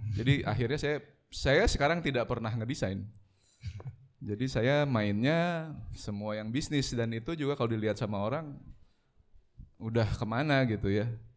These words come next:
Speaker 1: Tapi kalau saya sih ngelihat gini ya, sama, sama mungkin sama Bro Agung. Ngelihatnya gini,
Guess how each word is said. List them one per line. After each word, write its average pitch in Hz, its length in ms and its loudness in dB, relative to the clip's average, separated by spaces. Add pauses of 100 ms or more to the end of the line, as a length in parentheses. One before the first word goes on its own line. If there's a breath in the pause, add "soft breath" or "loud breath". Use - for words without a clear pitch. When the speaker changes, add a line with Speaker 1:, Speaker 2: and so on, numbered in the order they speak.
(500)
Speaker 1:
Tapi 190 400 -6 (1080)
kalau 143 240 -2
saya 202 140 2
sih 208 100 -4
ngelihat 180 380 0 (480)
gini 120 320 0
ya, 110 100 2
sama, 139 480 -6
sama 214 300 4
mungkin 139 320 4
sama 120 240 2
Bro 113 240 4
Agung. 127 240 0 (560)
Ngelihatnya 151 400 0
gini, 113 320 -6